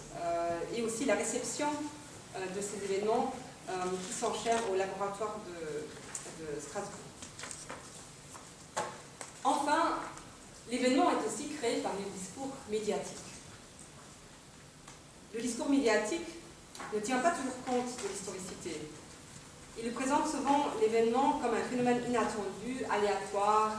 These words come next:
imprévisible. Il le traite dans son immédiateté,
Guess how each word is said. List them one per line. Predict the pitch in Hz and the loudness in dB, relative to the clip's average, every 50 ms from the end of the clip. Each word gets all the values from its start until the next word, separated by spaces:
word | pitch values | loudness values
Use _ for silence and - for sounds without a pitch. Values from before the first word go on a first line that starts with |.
| - - | -2 -4
imprévisible. | 190 190 - 208 214 - - - 185 180 175 156 151 151 151 151 - - - - - - - - - - - - - - - - - - - - - - - - - - - - - - - - | -4 -4 -4 -4 -4 -4 -4 -6 -8 -8 -8 -8 -8 -8 -8 -8 -10 -12 -14 -16 -16 -18 -18 -18 -18 -18 -18 -18 -18 -18 -18 -18 -18 -16 -16 -18 -18 -18 -18 -18 -16 -16 -14 -12 -12 -12 -8 -4
Il | 214 | -2
le | 240 240 | 0 2
traite | - - 311 311 | 4 6 6 6
dans | - 220 | 6 4
son | - 233 233 247 | 2 2 2 4
immédiateté, | 277 277 262 - 226 208 220 220 - - - | 6 6 6 6 4 2 2 0 -2 -6 -8